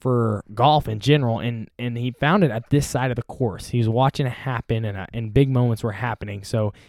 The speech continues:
he found inspiration from a jazz song called Shouting in Amen Corner. And I don't know, there's, you know, there's a little another fun fact, but Amen Corner will definitely be talked about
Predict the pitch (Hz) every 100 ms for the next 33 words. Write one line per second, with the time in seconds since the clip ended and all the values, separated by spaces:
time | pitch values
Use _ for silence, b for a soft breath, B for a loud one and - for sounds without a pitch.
0 | - 135 - 160 196 151 160 - 151 139
1 | 135 127 127 123 117 - 117 139 139 123
2 | 113 107 113 107 - - - 120 143 165
3 | 196 208 b b b 127 117 - 135 147
4 | 143 143 - 127 104 90 - - _ _
5 | _ _ - 151 147 131 120 - _ _
6 | _ _ - 120 208 113 95 107 170 202
7 | 202 226 208 123 147 180 202 202 190 160
8 | 131 127 120 135 - 131 151 180 180 -
9 | 165 143 120 135 123 120 120 120 113 107
10 | 107 104 98 101 98 95 95